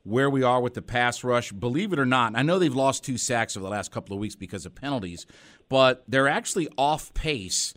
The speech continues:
Um, they're off pace of what they were last year at this time as far as total number of sacks, and obviously it did not end very well for, you know, how many sacks they had. They had ten sacks, believe it or not, through this time last season, through six games,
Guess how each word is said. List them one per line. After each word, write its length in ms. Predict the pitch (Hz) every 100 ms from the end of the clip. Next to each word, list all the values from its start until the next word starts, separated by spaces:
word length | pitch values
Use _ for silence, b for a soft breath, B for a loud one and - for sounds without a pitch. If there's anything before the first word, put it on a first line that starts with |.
| b b b _
Um, 720 | 117 113 110 107 101 95 90
they're 200 | 104 123
off 300 | 131 175 185
pace 340 | - 165 127 -
of 220 | 117 92
what 240 | 107 143
they 100 | 147
were 240 | 127 120 117
last 480 | 101 117 123 - 101
year 140 | 92
at 140 | 95
this 180 | - 90
time 280 | - 98 98
as 80 | 92
far 260 | - 104
as 100 | 98
total 260 | 123 127 107
number 260 | 107 107 95
of 60 |
sacks, 460 | - 135 113 98 -
and 180 | 92 85 B B B -
obviously 560 | 123 107 - 113 107
it 80 | 101
did 160 | 110 104
not 160 | 107 104
end 180 | 107 95
very 220 | 98 98
well 340 | 107 131 104
for, 300 | 101 101 95 82
you 140 | 110 101
know, 100 | 92
how 120 | 107
many 160 | 104 101
sacks 280 | 113 101
they 100 | -
had. 180 | 90 117
They 60 | 98
had 120 | 101
ten 220 | 131 120
sacks, 280 | - 117 113
believe 260 | - 101 95
it 20 |
or 40 |
not, 200 | 98 101
through 220 | - 95 87 b b b
this 180 | 113 110
time 280 | 113 107 98
last 260 | 98 95
season, 400 | - 143 135 98
through 160 | 92 101
six 300 | - 110 -
games, 480 | 131 139 117 101